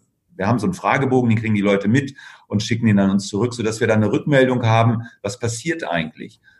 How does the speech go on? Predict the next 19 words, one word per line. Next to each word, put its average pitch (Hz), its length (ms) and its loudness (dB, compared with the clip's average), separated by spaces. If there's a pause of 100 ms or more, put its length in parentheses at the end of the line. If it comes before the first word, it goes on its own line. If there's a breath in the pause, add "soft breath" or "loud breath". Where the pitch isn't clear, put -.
(140 soft breath)
Und 90 140 0
wenn 127 120 4
man 151 200 4
merkt, 123 360 2
Mensch, 113 480 0
plötzlich 120 340 -2
geht 123 180 0
meine 110 240 4
Infektionsrate 107 1040 0
hoch, 120 280 0 (260 loud breath)
dann 92 160 0
muss 113 220 0
man 127 140 2
in 107 120 2
der 98 160 2
Tat 95 300 -6
das 113 180 -4
irgendwie 107 240 -2
anpassen. 113 640 -6